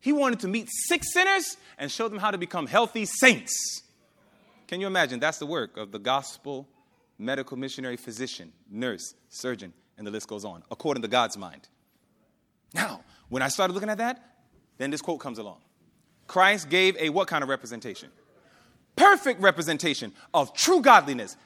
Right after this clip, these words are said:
How did you do it, Jesus? By combining the work of a physician and a minister, ministering to the needs of both body and soul, healing physical disease,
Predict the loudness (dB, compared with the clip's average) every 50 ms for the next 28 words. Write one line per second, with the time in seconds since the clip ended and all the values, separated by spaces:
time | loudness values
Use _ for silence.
0 | _ _ 10 12 12 12 12 12 8 4 4 4 4 4 2 0 0 -2 -2 -6
1 | -10 -12 -14 -20 -20 _ 2 6 10 10 10 10 8 6 2 -2 -2 -2 4 8
2 | 10 12 12 12 10 6 4 4 4 6 8 10 10 10 10 8 6 8 10 12
3 | 12 12 12 12 12 10 8 6 2 -2 -8 -16 -20 _ _ _ _ _ _ _
4 | _ _ -8 0 0 2 2 2 2 2 2 2 2 0 0 0 0 0 0 -2
5 | -2 2 4 4 6 6 4 4 2 4 8 10 10 10 10 8 6 4 6 8
6 | 8 8 6 6 6 6 8 10 10 8 8 4 -2 -16 -20 _ _ _ _ _
7 | _ _ -20 -8 2 4 6 6 6 6 4 2 0 2 2 2 2 2 2 2
8 | 2 2 2 2 0 0 6 8 8 10 10 8 4 2 0 2 2 2 2 4
9 | 4 4 4 4 4 0 -2 -2 -4 -4 -4 -2 -4 -4 -4 -2 -2 0 0 0
10 | -2 -4